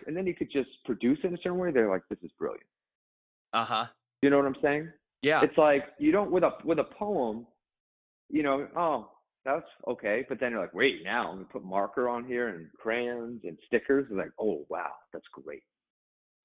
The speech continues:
Speaker 1: You know? It's not so much about, that's why I don't take the critis-, criticism, because I think my latest record, I don't think it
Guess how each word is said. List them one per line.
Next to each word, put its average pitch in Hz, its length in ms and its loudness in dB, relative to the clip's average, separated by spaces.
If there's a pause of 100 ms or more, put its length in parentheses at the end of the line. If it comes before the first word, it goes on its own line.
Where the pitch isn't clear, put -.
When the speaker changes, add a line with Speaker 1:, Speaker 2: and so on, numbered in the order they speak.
(1080)
Speaker 1:
You 113 120 4
know? 123 300 2 (280)
It's - 160 0
not 180 180 2 (100)
so 160 160 4
much 151 280 0
about, 110 520 2 (580)
that's 208 240 2
why 185 300 -2
I 160 100 0
don't 156 260 -6
take 151 240 -4
the 131 60 -14
critis-, 170 320 -10 (360)
criticism, 143 580 -4
because 120 260 -8
I 175 100 4
think 180 380 0 (360)
my 135 160 6
latest 185 400 0
record, 117 420 -6 (140)
I 139 60 -4
don't 220 200 -8
think 190 140 -6
it 170 80 -8